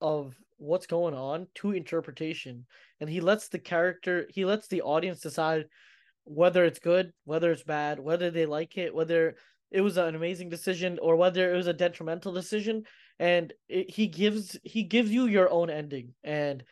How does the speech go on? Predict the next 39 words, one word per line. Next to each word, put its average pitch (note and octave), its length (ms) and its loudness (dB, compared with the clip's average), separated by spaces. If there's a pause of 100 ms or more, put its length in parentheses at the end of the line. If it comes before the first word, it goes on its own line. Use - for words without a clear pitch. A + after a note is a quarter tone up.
(240)
that's A#3 280 4
what G#3 140 4
I F3 80 6
love E3+ 220 2
about E3+ 280 0
the D#3 80 -4
writing E3+ 300 -4
of E3 80 -10
Isayama. E3 640 -2 (400)
And D3+ 220 -2
with F#3+ 180 -2
this B3+ 220 0
last F#3+ 320 4
scene, G3 420 -4 (560)
you E3 140 -8
know, E3 360 2 (200)
we G3+ 140 0
don't A#3+ 220 6
know A3+ 140 4
if A3 100 -10
this, - 180 -12 (200)
this D3+ 180 -6
organ-, D#3+ 340 0
uh, D#3 240 0
as G3 180 4
A-Ray G#3 240 4
said, F#3+ 200 0
we E3 80 -2
don't G3+ 180 -2
know G#3 120 0
if - 80 -10
this C3+ 140 -12
organism, C#3+ 540 -6
you C#3+ 100 -8
know, C3 220 -6
is C#3+ 360 -10
still E3 360 0
in D3+ 100 -8
the, - 80 -8